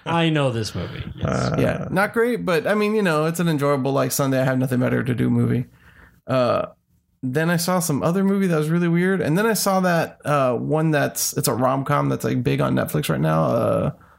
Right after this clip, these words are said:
Speaker 3: To All the Boys I Ever Loved. It was pretty fun. Again, for a rom-com.
Speaker 1: It is a Netflix, uh,
Speaker 3: I, yeah, I think so. I think it's, like, a Netflix
Speaker 1: Release?
Speaker 3: movie.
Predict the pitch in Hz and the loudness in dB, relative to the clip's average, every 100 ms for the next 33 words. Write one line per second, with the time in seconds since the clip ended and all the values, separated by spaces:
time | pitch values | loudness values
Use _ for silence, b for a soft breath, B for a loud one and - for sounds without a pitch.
0 | B _ - 147 147 143 135 143 135 135 | B _ -6 0 0 0 0 0 0 0
1 | 131 123 139 170 - - 320 - 359 370 | 0 0 0 -2 -6 -14 -12 -6 -4 0
2 | 349 170 - _ _ _ _ _ _ _ | 0 -2 -6 _ _ _ _ _ _ _
3 | _ _ 151 156 139 151 131 127 127 - | _ _ -2 0 0 0 0 0 -2 -2
4 | 143 139 135 123 123 139 135 - 143 139 | 0 0 0 0 0 -4 -2 -2 0 0
5 | 143 139 143 139 - _ - - 139 151 | 0 0 -2 -4 -10 _ -12 -4 -2 2
6 | 160 208 139 139 190 160 127 127 151 135 | 2 2 2 0 0 0 0 0 0 0
7 | 127 123 123 123 101 117 110 131 127 127 | -2 0 0 0 -2 -4 -2 0 2 0
8 | - 117 | 0 -4